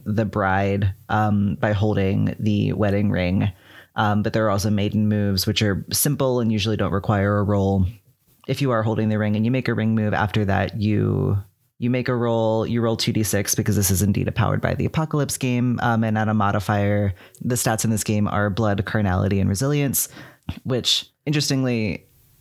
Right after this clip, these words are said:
they are different from each other, but blood and carnality are difficult to sort of suss out what the differences between them are in context, uh, which I think is, is interesting, and we can put a pin in that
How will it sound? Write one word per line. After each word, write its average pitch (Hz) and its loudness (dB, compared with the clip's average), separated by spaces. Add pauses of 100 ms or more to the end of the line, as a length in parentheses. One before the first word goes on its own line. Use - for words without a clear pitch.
(140)
they 135 -2
are 123 -2 (100)
different 131 -2
from 175 0
each 165 0
other, 165 -2 (540)
but 123 -2
blood 131 0
and 131 0
carnality 120 0
are 113 0
difficult 117 -2
to 110 0
sort 113 0
of 107 0
suss 104 0
out 104 0 (500)
what 101 -2
the 123 0
differences 127 0
between 135 -2
them 135 0
are 139 0
in 131 0
context, 147 -2
uh, 110 2
which 107 0
I 117 -2
think 107 0
is, 104 0
is 98 0
interesting, 113 0
and 110 2
we 104 0
can - -2
put 113 0
a 98 0
pin 101 0
in 92 0
that 98 0